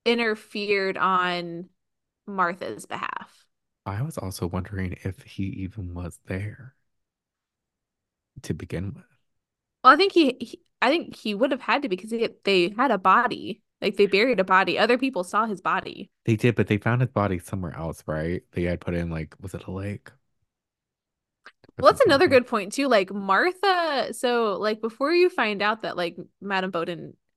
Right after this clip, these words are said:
Speaker 1: seemingly is not real, um, when, when Shane had, um, had been killed, Madam Bowden tells, uh, Martha to, like, go to the shops.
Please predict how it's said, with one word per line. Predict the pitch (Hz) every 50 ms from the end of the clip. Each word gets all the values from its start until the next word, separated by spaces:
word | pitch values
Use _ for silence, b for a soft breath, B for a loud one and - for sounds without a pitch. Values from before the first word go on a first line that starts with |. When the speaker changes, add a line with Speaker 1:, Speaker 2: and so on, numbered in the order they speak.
| _ _ _ -
Speaker 1:
seemingly | - 302 349 359 294 240 208
is | 196 190 202
not | 190 175 -
real, | - 190 202 190 165 160 175 220 B B B B B B B -
um, | 208 233 233 240 233 214 196 180 170 160 - - - - - _ _ _ _ _ _ _ _ _
when, | - 214 233 220 220 208 202 - - -
when | 208 214 226 208 208 208 208 208 202 202 196 185 - - -
Shane | - - - 240 240 254 294 - -
had, | 330 269 262 240 233 220 208 202 202 196 196 185 220 - _ _ _ _ _ _ _ -
um, | 208 214 208 190 180 170 160 - 107 - - - 226 - _ _ _ _ _ _ _ _ _ -
had | 226 214 185
been | 190 185 202
killed, | 190 - - 269 269 349 302 226 202 196 b b b b b b b b -
Madam | 226 254 269 262 -
Bowden | 220 220 240 262 269 247 233 208 214 220
tells, | 220 - - 214 208 202 202 202 208 214 - - - - _ _ _ _ _ _ _ _ _ -
uh, | 220 214 202 196 185
Martha | 196 202 208 254 320 320 - 233 208 208
to, | - 220
like, | 190 185 185 -
go | - 190 190
to | 190 190
the | 214 226
shops. | - - 359 370 - - - - - - -